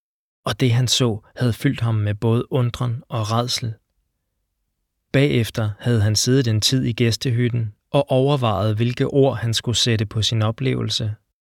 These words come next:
når høvdingen ville udspørge ham senere på aftenen. Og han var stadig ikke sikker på, hvordan han skulle gribe det an, da Casu Virgio mødte op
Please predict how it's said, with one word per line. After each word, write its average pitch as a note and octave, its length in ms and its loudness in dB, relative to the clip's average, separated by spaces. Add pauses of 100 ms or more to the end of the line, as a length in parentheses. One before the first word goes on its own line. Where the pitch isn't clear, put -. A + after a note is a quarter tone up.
(140)
når A#2 120 4
høvdingen A2 600 4
ville A2 240 2
udspørge A#2 460 0
ham A2 280 -2
senere A#2 440 0
på A#2 120 0
aftenen. A2 560 -2 (920)
Og C3+ 220 0
han A#2 180 4
var A#2 80 0
stadig B2 440 2
ikke B2 260 0
sikker C#3+ 360 0
på, A#2 280 -2
hvordan A#2 420 -2
han C3 140 0
skulle A#2 200 -4
gribe A2 280 0
det A2+ 80 -2
an, A2 280 -2 (120)
da B2 100 4
Casu A2+ 380 0
Virgio A#2+ 500 0
mødte G#2+ 260 2
op A#2 100 0